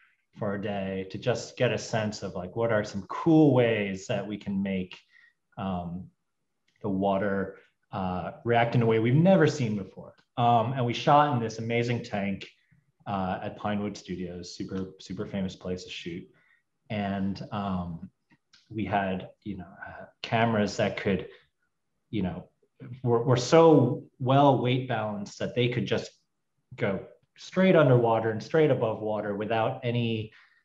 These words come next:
any hitch to it. And that was a big part of it, was trying to make it feel like, uh, the story of that scene had to be just as free underwater as it was above. You know, it had to feel like, um, we weren't cheaping out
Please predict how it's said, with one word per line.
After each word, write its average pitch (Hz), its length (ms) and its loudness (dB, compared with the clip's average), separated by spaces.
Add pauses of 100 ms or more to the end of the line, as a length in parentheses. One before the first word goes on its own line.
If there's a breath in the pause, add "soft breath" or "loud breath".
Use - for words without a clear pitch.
(140)
any 139 240 2
hitch - 320 -6
to 101 180 -8
it. 98 200 -8 (140)
And 123 180 0
that 147 100 6
was 151 120 6
a 135 40 2
big 131 240 2
part 127 220 2
of 120 60 0
it, 107 100 0
was 101 140 -8
trying 139 220 -4
to 131 60 0
make 120 180 0
it - 220 -8
feel 107 580 -4 (480 loud breath)
like, 101 420 -2 (840)
uh, 120 80 -10
the 110 120 -4
story 147 440 4
of 123 60 2
that 107 180 0
scene 113 400 -4 (200 loud breath)
had 131 320 0
to 110 120 -4 (240)
be 120 120 -2
just 214 340 4
as 127 100 0
free 120 320 -2
underwater 101 560 -4
as 92 140 -8
it 95 60 -8
was 92 280 -6 (200)
above. 87 460 -10
You 104 100 -8
know, 104 80 -4
it 107 80 -6
had 131 140 0
to - 60 0
feel 120 360 2
like, 101 260 0 (560 loud breath)
um, 101 440 -2
we 127 100 2
weren't 131 260 6
cheaping 120 380 0
out 92 300 -4